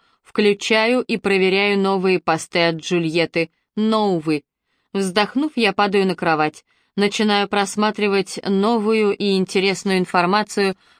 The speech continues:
по тегам о Сэм и «Беда» и натыкаюсь на целые страницы новых постов. Все будто с ума посходили. «Сэм видели?»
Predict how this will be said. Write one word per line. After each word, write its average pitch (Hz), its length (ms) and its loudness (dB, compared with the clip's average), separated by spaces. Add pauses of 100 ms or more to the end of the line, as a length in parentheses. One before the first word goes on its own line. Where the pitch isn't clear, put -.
по 214 160 2
тегам 202 580 0
о 180 160 2
Сэм 180 580 0
и 175 380 0
«Беда» 165 640 0 (360)
и 214 380 0
натыкаюсь 214 840 0
на 196 140 0
целые 202 360 0
страницы 190 580 -2
новых 170 380 0
постов. 165 460 -2 (520)
Все - 300 -4
будто 254 400 -2
с - 140 -6
ума 233 260 4
посходили. 165 720 0 (240)
«Сэм 185 480 0
видели?» 170 580 0